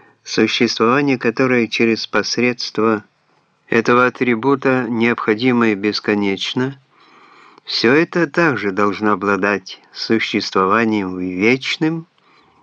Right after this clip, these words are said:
и бесконечным. Доказательство. Эта теорема доказывается таким же способом, как и предыдущая. Теорема двадцать третья.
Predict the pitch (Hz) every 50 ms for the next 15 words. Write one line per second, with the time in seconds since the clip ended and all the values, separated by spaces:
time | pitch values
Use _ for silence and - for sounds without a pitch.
0 | _ _ _ - 107 110 107 98 98 95 101 104 101 - - - 107 107 110 104
1 | 90 - - - - - - _ _ _ _ _ _ _ _ _ _ _ _ _
2 | _ _ _ _ _ _ _ _ _ _ _ _ _ _ _ _ _ _ _ _
3 | _ _ _ _ _ _ _ _ _ _ _ - - 95 104 120 131 160 156 139
4 | 127 110 101 - - 95 92 - - - - 87 92 - - _ _ _ _ _
5 | _ _ _ _ _ _ _ _ _ _ - 127 120 131 127 - - 117 107 104
6 | 101 107 127 160 175 180 180 175 165 139 - 104 95 - 117 120 117 110 113 107
7 | 107 98 90 - 101 95 92 92 90 92 - 143 156 151 147 143 139 - - -
8 | 139 131 - - 131 127 127 127 127 - - - - - - 107 104 - 107 101
9 | - - 98 95 87 90 87 82 82 85 - - - - 90 92 - - _ _
10 | _ _ _ _ _ _ _ _ _ _ _ _ _ _ _ _ _ _ _ _
11 | _ _ _ _ _ _ _ _ _ _ _ _ _ _ _ _ _ _ _ _
12 | _ _ _ _ _ _ _ _ _ _ _ _ _ _ _ _ _ _ _ _
13 | _ _ _ _ _ - - 113 117 117 127 156 185 196 190 180 147 139 156 -
14 | - - - 175 - - 120 113 104 92 90 - - - 92 90 92